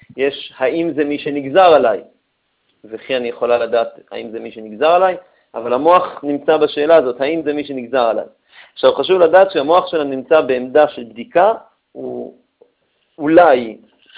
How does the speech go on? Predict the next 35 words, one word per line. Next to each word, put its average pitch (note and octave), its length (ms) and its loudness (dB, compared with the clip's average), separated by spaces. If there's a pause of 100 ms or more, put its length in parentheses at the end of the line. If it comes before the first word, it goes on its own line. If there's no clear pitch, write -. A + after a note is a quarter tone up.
עושה C#3 160 -2
את C3+ 100 -2
עבודתו A#2+ 400 -2
נאמנה A#2+ 400 -6
ובודק, A2 400 -2 (500)
מה C#3 100 -6
שבטוח C3+ 500 0
הוא D#3 80 0
לא G3 140 6
עושה, G3+ 360 0
זה C3 100 -2
לא D3 160 2
מתחבר, B2 580 -4
זה A2+ 80 -8
לא B2+ 80 0
יוצר, C3+ 580 -2
זה A#2 80 -6
לא... C#3 340 0 (360)
נפתח. A#2+ 640 0 (1200)
אה, A#2 200 0
הרבה A#2+ 200 2
פעמים D3+ 220 0
השכל D#3 540 -2
מאוד C#3+ 260 4
מאוד D3+ 240 -2
פעיל D#3+ 260 2
בשלב C#3 380 2
הזה, A#2 300 -4
ובודק A#2+ 500 0
עם B2+ 120 -12
כל C#3 140 -6
מיני C#3 140 -8
שיקולים C#3 500 -10
קוגניטיביים, B2 800 -8
רציונליים, C#3 800 -2